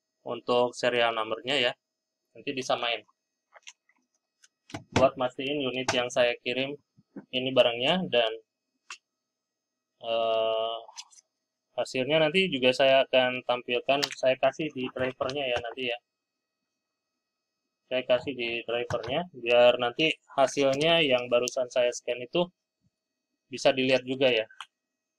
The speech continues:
Ini garansi personal, ya, ada garansi personal, ini satu bulan, ya, semenjak nanti barangnya, eh, apa, transaksinya diselesaikan.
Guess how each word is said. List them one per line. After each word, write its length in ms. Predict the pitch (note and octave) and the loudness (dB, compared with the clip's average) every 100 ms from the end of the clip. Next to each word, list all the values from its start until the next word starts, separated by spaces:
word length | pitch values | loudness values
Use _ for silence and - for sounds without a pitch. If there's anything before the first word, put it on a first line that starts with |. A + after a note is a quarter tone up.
| _ _ _ _ _ - - - - - _ _ _ _ _ _ | _ _ _ _ _ -20 -20 -20 -20 -20 _ _ _ _ _ _
Ini 180 | - E3+ D3+ | -4 -2 6
garansi 400 | D3 C#3+ D3 E3 | 8 8 4 -4
personal, 560 | D#3 D3+ C#3+ D3 D#3+ | -4 0 2 4 2
ya, 240 | C3+ D3 B2+ | 2 0 0
ada 80 | |
garansi 400 | B2 A#2+ A#2+ - | 2 2 0 -4
personal, 560 | B2 - A#2 A#2 C3+ C#3+ | -10 -4 -2 -2 -4 -4
ini 160 | B2+ C#3 | -8 -4
satu 640 | B2 - A#2+ A#2+ A#2 A#2 | -4 -4 -8 -8 -8 -10
bulan, 240 | B2 B2+ C3 | 4 4 4
ya, 80 | C3+ - | -4 -4
semenjak 560 | B2+ A#2 A2+ B2 B2+ - _ _ _ _ _ _ _ | -8 -8 -8 0 0 0 _ _ _ _ _ _ _
nanti 400 | A2+ A2 B2 B2 | -12 -8 -6 -6
barangnya, 560 | A#2+ A2+ A2+ A2+ A#2 A#2 A#2 _ | 0 0 0 -4 -8 -8 -10 _
eh, 240 | A#2 A#2 A2+ A2 | 2 2 2 0
apa, 160 | C#3 | -6
transaksinya 640 | - A#2+ A#2 B2 _ C3+ C3 | -2 -4 -2 -8 _ -6 -6
diselesaikan. 560 | B2 A#2+ B2 A#2 - | -8 -6 -6 -6 -8